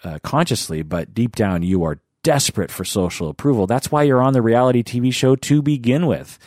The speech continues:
And so, so all these weird I-,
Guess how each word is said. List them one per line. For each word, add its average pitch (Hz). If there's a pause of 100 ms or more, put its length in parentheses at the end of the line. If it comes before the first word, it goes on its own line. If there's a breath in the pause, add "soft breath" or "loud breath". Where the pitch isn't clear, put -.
(340 loud breath)
And 117
so, 120 (640 soft breath)
so 117 (180)
all 151
these 160
weird 120
I-, 107